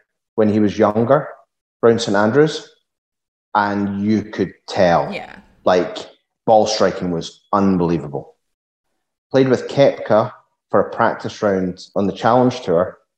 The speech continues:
Speaker 1: and one of the guys we were playing with said, you know, "Gaff, how am I gonna compete? He's forty yards longer and straighter than I am off the tee." And, and you could see,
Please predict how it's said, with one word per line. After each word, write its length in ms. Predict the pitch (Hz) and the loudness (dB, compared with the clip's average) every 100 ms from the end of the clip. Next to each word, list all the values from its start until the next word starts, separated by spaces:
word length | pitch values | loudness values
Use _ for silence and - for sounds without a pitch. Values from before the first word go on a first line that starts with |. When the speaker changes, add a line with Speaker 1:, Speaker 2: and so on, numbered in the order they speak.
| _ _ _ _ _ _ - | _ _ _ _ _ _ -2
Speaker 1:
and 560 | 98 95 95 95 95 92 | 0 2 0 -2 -2 -2
one 220 | 104 120 | 0 2
of 80 | 120 | 2
the 80 | |
guys 260 | 110 107 101 | 2 -2 -2
we 40 | |
were 80 | 101 | -4
playing 260 | - 127 127 | 0 0 2
with 160 | 98 | 0
said, 220 | - 90 82 95 | 0 -4 -4 -4
you 60 | |
know, 120 | 80 80 | -4 -2
"Gaff, 240 | 78 - - - | -4 -4 -10 -2
how 100 | 127 | 2
am 100 | 139 | 4
I 100 | 107 | 4
gonna 200 | 92 85 | 0 -2
compete? 460 | - - - 113 | -8 -8 -6 -6
He's 220 | - 131 - | -2 -4 -2
forty 320 | - 147 - | 0 2 4
yards 240 | 101 85 85 | 4 4 2
longer 360 | 98 104 90 - | 0 2 0 0
and 200 | 98 95 - | -2 -2 -4
straighter 460 | - 139 165 139 | 0 0 2 -2
than 160 | 101 101 | 0 0
I 180 | 107 104 | 2 2
am 160 | 101 | 2
off 180 | 101 - | -2 -4
the 80 | 107 | -6
tee." 340 | - 175 - 453 - - | -2 -2 -2 -8 -8 -2
And, 160 | - 160 | 0 0
and 160 | 156 175 | 0 0
you 80 | |
could 180 | 156 165 | 2 -2
see, 360 | - 190 - | 0 0 -2